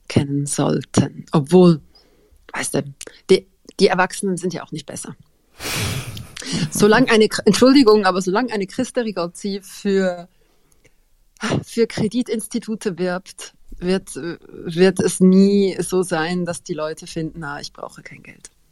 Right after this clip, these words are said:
Oder ich muss, muss gescheit mit meinem Geld umgehen.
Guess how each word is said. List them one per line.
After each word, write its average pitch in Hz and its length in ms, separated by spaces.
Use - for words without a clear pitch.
Oder - 200
ich 160 120
muss, 170 220
muss 180 300
gescheit - 480
mit 160 120
meinem 147 480
Geld 107 340
umgehen. 139 540